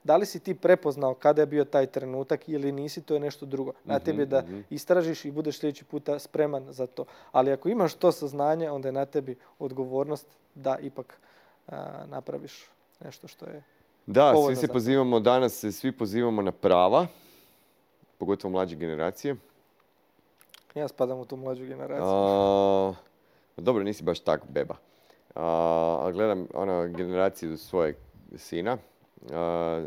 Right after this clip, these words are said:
Speaker 2: jako se, doduše millennials, ti si millennial, jesi, nisi?
Speaker 1: E, ja ti ne znam te podjele
Speaker 2: Ok, dobro, nema veze. Zanemari,
Speaker 1: generacija Z
Speaker 2: zanemari,
Speaker 1: i ostalo.
Speaker 2: zanemari. A,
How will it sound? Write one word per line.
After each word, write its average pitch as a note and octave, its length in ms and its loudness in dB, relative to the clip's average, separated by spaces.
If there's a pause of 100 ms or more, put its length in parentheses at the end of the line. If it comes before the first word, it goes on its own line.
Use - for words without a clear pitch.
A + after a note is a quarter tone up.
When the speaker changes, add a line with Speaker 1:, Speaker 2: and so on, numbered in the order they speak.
(120)
Speaker 2:
jako F#2+ 320 0
se, E2 400 -4 (640)
doduše A2+ 440 -10
millennials, E2+ 720 -8 (120)
ti F#2 120 -10
si - 140 -14
millennial, D2+ 460 -10 (160)
jesi, - 360 -16
nisi? - 260 -18 (160)
Speaker 1:
E, C#3+ 220 -6
ja D#3 100 6
ti D#3+ 120 -8
ne C#3 120 2
znam B2 160 -4
te A#2+ 180 0
podjele A2 440 2
Speaker 2:
Ok, D#2+ 60 2
dobro, E2 200 0
nema E2 180 -2
veze. D2 220 -10 (460)
Zanemari, F2+ 280 -4
Speaker 1:
generacija C3 540 2
Z - 20 -6
Speaker 2:
zanemari, B2 500 0
Speaker 1:
i B2 140 -6
ostalo. B2 100 -4
Speaker 2:
zanemari. F2 360 -4 (540)
A, F2 640 4